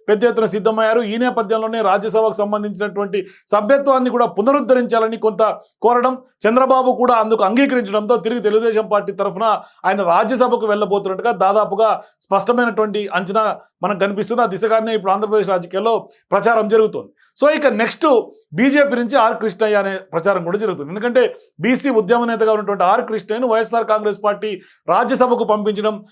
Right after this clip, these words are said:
అప్పట్లో పెద్ద సంచలనమైంది. తెలంగాణకు చెందినటువంటి ఆర్ కృష్ణయ్యను ఆంధ్రప్రదేశ్ నుంచి వైఎస్ఆర్ కాంగ్రెస్ పార్టీ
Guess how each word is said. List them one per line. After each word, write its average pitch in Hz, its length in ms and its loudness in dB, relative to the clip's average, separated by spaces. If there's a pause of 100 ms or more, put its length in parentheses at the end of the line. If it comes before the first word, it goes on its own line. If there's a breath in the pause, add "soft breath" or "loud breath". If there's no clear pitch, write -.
(120)
అప్పట్లో 240 380 0
పెద్ద 214 180 -2
సంచలనమైంది. 214 840 -2 (180 soft breath)
తెలంగాణకు 262 500 2
చెందినటువంటి 220 440 -2
ఆర్ 214 160 2
కృష్ణయ్యను 214 460 -4
ఆంధ్రప్రదేశ్ 220 580 0
నుంచి 202 180 -6
వైఎస్ఆర్ 208 400 0
కాంగ్రెస్ 190 360 -4
పార్టీ 185 360 -2